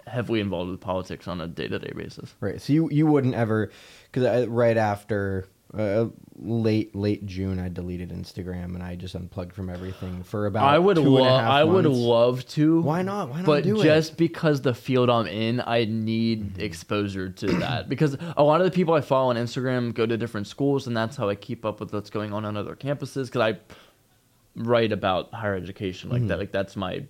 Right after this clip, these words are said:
Speaker 1: bit. So, um, I feel like it would be, I, I've always wanted to delete social media. I think that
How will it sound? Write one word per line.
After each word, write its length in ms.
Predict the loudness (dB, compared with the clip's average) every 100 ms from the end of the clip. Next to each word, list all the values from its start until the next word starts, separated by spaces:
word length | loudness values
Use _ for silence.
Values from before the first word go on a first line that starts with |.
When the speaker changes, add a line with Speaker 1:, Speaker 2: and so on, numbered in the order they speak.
| -8
Speaker 1:
bit. 260 | -8 -8 _ _ _ _
So, 460 | -8 -2 -2 -4 -8 -20 _ _ -2
um, 400 | 0 0 -4 -6
I 160 | -2 -2
feel 280 | 0 0 2
like 420 | 2 0 -10 -20 _ _ _ _ _ -4
it 120 | -2
would 160 | 0 -2
be, 260 | -2 -2 -2
I, 300 | -2 0 -2
I've 100 | -2 0
always 360 | 2 2 0
wanted 240 | -4 -6 -6
to 100 | -4
delete 280 | -2 -2 -2
social 300 | -4 -4 -4
media. 300 | 0 0 0
I 80 | -4
think 240 | -4 -2
that 240 | -2 -2